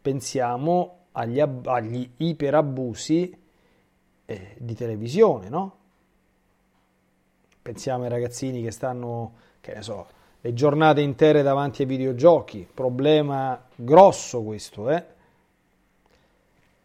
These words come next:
Quindi gli occhi, dice la Sacra Scrittura, non si saziano mai di guardare e di vedere cose sempre nuove, sempre più intriganti, cioè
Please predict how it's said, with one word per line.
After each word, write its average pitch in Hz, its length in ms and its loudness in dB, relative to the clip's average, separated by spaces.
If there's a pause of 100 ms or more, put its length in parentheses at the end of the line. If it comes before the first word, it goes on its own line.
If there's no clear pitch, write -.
(3000)
Quindi 120 340 -6
gli 165 140 2
occhi, 175 320 6
dice 143 200 0
la 131 120 0
Sacra 127 180 0
Scrittura, 143 500 -4
non 135 140 -4
si 127 120 -10
saziano 139 440 -2
mai 139 220 -2
di 131 100 -4
guardare 123 720 0
e 120 140 -10
di 120 120 -10
vedere 127 640 -2 (300)
cose 135 300 -2
sempre 131 440 -4
nuove, 139 420 2
sempre 131 340 -10
più 135 120 -12
intriganti, 135 680 -4
cioè 147 320 -2